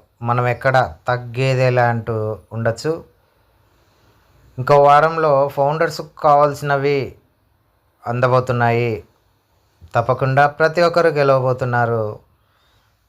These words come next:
అయితే హ్యుమానిటీ వైపు ఆలోచన మొదలుపెట్టండి. మరి ప్రపంచంలో ఇప్పటి వరకు మరి ప్రతి కంపెనీలో ఫౌండర్స్ అనేవాళ్ళు ఏదో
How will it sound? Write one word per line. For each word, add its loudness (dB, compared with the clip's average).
అయితే 2
హ్యుమానిటీ -2
వైపు -2
ఆలోచన 0
మొదలుపెట్టండి. -4
మరి 2
ప్రపంచంలో 2
ఇప్పటి 0
వరకు 0
మరి -2
ప్రతి -4
కంపెనీలో 0
ఫౌండర్స్ 0
అనేవాళ్ళు 0
ఏదో 0